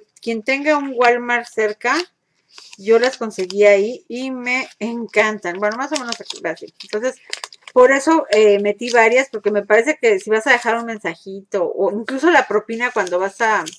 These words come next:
a, este, a un restaurante, se ven bien bonitas. Entonces, estas las puse aquí para tener, eh, en qué anotar a veces que necesitas algo. Y aquí, como ven,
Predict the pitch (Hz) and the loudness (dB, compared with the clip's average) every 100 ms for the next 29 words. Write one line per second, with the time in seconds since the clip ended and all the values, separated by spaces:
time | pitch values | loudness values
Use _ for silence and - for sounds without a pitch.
0 | - _ _ - _ _ _ _ _ - | -20 _ _ -20 _ _ _ _ _ -4
1 | 165 151 156 - - 151 - 175 208 220 | -4 -4 -8 -12 -8 -8 -6 -4 -4 -2
2 | 262 220 190 196 208 247 254 220 214 214 | -2 0 0 0 -2 -4 -2 -4 -2 -4
3 | 214 208 185 - - - _ 196 190 226 | -2 -2 -4 -8 -12 -12 _ -10 -6 -4
4 | 226 262 - - 247 254 262 240 214 220 | 0 0 0 -2 -2 0 2 2 0 -8
5 | 226 311 320 370 554 - - - _ _ | -2 0 4 6 6 4 -20 -20 _ _
6 | - _ _ _ - _ _ - 202 202 | -20 _ _ _ -20 _ _ 0 2 4
7 | 202 220 233 247 247 - _ _ _ 185 | 4 2 4 2 2 0 _ _ _ 2
8 | 202 196 196 202 226 247 240 233 226 214 | 4 2 0 4 4 4 0 4 6 6
9 | 220 226 233 208 190 196 196 214 208 214 | 4 2 -4 -6 -6 -6 -4 -4 -2 -2
10 | 233 427 - _ _ _ _ _ _ _ | 0 0 -2 _ _ _ _ _ _ _
11 | _ - 311 381 427 - _ - - 233 | _ 2 8 8 8 -6 _ -10 -2 -2
12 | 302 392 415 339 294 330 | 4 4 6 6 6 4